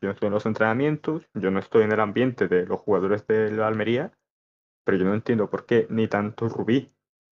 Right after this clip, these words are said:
ni con Vicente Moreno aún no han puesto ni le han dado la titularidad a Kaiki, que creo que es el central que ahora mismo, incluso aunque no sea el más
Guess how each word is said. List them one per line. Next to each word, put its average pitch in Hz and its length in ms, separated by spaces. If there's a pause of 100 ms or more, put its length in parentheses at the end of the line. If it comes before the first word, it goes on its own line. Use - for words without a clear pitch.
(160)
ni 110 60
con 98 160
Vicente 98 380
Moreno 110 500 (500)
aún 98 220
no 113 80
han 110 120
puesto 120 580
ni 117 100
le 90 80
han 95 140
dado 101 120
la 113 120
titularidad 117 840 (220)
a 98 100
Kaiki, 147 460 (360)
que 101 120
creo 95 180
que 101 80
es - 100
el 117 120
central 110 500
que - 80
ahora 110 120
mismo, 135 440 (640)
incluso 120 340
aunque 110 200
no 113 120
sea 131 160
el 131 160
más 139 580